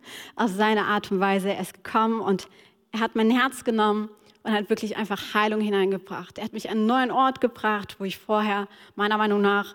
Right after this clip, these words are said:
nicht war. Aber das, was er getan hat, ist, dass er so viel in meinem Leben geändert hat, dass ich gemerkt habe, dass mein Dienst nochmal so einen neuen Schwung bekommen hat,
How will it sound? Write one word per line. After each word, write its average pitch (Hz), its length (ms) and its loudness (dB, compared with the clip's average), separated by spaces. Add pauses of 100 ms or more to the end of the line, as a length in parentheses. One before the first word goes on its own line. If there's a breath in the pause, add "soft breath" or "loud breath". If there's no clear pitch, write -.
nicht 208 380 0
war. 214 360 2
Aber 190 140 0
das, 208 220 0
was 214 160 -2
er 202 80 0
getan 196 340 -2
hat, 190 120 2
ist, - 180 -8 (320 loud breath)
dass 214 140 -4
er 233 80 4
so 262 140 4
viel 254 160 0
in 285 180 6
meinem 277 220 4
Leben 277 220 6
geändert 190 440 2
hat, 202 240 -2 (320 soft breath)
dass 185 140 -4
ich 190 120 -6
gemerkt 233 340 0
habe, 208 200 -2
dass - 280 -8 (220)
mein 202 200 2
Dienst 269 300 2
nochmal 208 220 -2
so 196 80 -6
einen 196 80 2
neuen 208 200 2
Schwung 233 320 0
bekommen 233 440 -4
hat, 247 240 -6